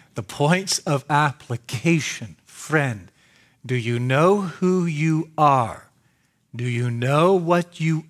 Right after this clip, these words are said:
own? Do you know whom you serve?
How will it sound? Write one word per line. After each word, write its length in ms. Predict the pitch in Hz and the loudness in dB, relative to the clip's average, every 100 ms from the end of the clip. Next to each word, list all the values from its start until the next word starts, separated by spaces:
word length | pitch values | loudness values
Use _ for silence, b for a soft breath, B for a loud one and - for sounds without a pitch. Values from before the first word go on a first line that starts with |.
| - | -2
own? 540 | 156 135 113 98 104 b b b - | -2 -2 -4 -10 -14 b b b -10
Do 80 | |
you 220 | 123 120 120 | -6 -4 -2
know 380 | 127 139 151 | 0 2 0
whom 360 | 147 - 151 143 | -2 -4 -4 -4
you 200 | 131 131 | -6 -6
serve? 920 | - - 156 151 113 - _ _ _ | -6 -2 0 0 -2 -8 _ _ _